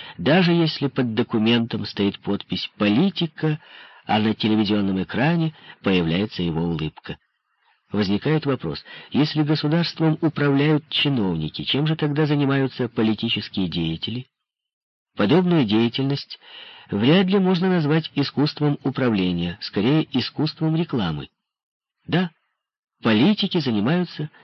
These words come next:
именно этим. Они служат рекламными агентами нашего подлинного, скрытого правительства, чиновничества.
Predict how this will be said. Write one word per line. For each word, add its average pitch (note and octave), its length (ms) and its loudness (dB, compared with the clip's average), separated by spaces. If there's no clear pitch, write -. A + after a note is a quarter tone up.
именно C#3 380 2
этим. G#2+ 420 -4
Они D3 220 4
служат E3+ 400 2
рекламными F#3 880 4
агентами E3+ 720 2
нашего D3+ 400 2
подлинного, D3 800 0
скрытого A#2 600 0
правительства, E2+ 760 -4
чиновничества. A2 920 0